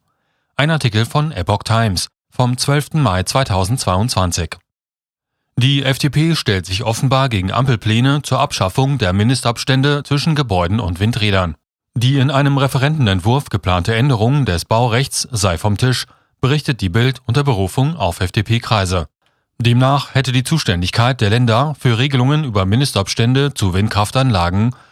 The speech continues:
gestrichen und dem Bund wieder zugesprochen werden sollen. Laut Kabinettskalender war die Befassung des Bundeskabinetts mit dem Entwurf für den achtzehnten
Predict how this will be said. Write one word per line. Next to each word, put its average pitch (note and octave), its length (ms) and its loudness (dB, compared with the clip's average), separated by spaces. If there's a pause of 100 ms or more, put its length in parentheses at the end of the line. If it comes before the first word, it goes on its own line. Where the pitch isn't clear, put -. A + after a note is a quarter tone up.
(160)
gestrichen D3+ 600 0
und G2 340 -4
dem A2 120 2
Bund C3+ 340 0
wieder F#2 220 -2
zugesprochen A2 580 0
werden F2+ 240 0
sollen. F#2 320 0 (800)
Laut A2 260 0
Kabinettskalender B2 920 0
war G#2 240 0
die F#2 80 -2
Befassung A#2+ 500 0
des F#2 160 -2
Bundeskabinetts A#2+ 880 0
mit A2+ 160 0
dem A2+ 100 2
Entwurf A#2+ 440 0 (100)
für G2 140 0
den F2+ 140 -2
achtzehnten A#2 640 0